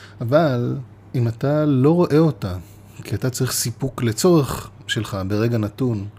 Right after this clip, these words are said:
אז ב-, ובאותו רגע היא הפכה להיות משנית בחשיבותה, ברמה האינטימית, והפכה להיות ממלא הפונקציה שלה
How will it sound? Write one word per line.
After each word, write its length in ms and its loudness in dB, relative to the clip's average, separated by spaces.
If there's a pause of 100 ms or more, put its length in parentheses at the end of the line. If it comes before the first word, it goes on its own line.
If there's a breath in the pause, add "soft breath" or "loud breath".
(440 loud breath)
אז 180 -4
ב-, 280 2
ובאותו 500 2
רגע 260 0
היא 140 0
הפכה 320 -2
להיות 600 -2
משנית 420 0
בחשיבותה, 720 -2
ברמה 340 -4
האינטימית, 600 -4 (640 loud breath)
והפכה 300 -2
להיות 480 -2
ממלא 420 2
הפונקציה 680 -2 (120)
שלה 380 -6